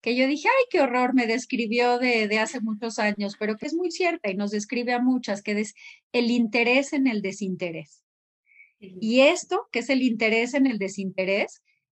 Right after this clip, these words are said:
Speaker 1: tiene mucho que ver con la vida de las mujeres devotas en la Iglesia Católica, ¿no?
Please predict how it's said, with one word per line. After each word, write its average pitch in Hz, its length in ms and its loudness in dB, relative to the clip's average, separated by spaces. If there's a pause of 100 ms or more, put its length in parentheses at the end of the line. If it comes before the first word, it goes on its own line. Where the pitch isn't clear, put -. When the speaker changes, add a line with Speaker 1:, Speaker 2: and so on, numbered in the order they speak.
(160)
Speaker 1:
tiene 269 300 2
mucho 320 420 2
que 277 160 0
ver 254 300 0 (580)
con 262 520 6
la 269 140 4
vida 254 360 -2
de 247 120 -4
las 214 220 -4
mujeres 226 480 -4
devotas 226 540 -6
en 202 100 -8
la 185 80 -6
Iglesia 185 420 -8
Católica, 277 640 -12 (240)
¿no? 220 300 -6